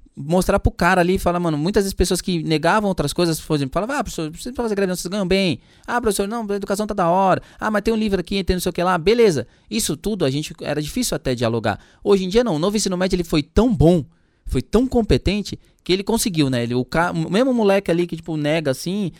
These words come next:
é, fala, "Pô, mano, tá foda, essas matérias aqui nada a ver", tipo, sabe? O, o professor reacionário,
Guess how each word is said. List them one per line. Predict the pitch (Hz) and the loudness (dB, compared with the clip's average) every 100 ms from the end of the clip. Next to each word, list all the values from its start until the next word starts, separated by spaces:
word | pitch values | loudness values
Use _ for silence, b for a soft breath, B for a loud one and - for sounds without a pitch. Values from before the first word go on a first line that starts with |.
| b b | b b
é, | 135 131 123 | 0 2 2
fala, | 147 143 | 2 0
"Pô, | - 220 294 294 | 4 4 4 2
mano, | 269 | -2
tá | 233 - | -8 -14
foda, | - 285 294 190 131 110 107 | -12 -10 -8 -4 -6 -6 -14
essas | - 139 | -12 -10
matérias | 156 156 180 185 | -8 -4 -2 -2
aqui | 151 | -2
nada | 165 151 | -2 -2
a | |
ver", | 120 127 180 185 | -2 -2 0 -2
tipo, | - 135 131 b | -4 -12 -14 b
sabe? | - 156 135 | -2 0 0
O, | 131 151 | -4 -6
o | |
professor | 143 160 156 156 196 | -4 -4 -2 -2 0
reacionário, | 190 170 160 139 156 175 | 0 -2 -4 -2 0 0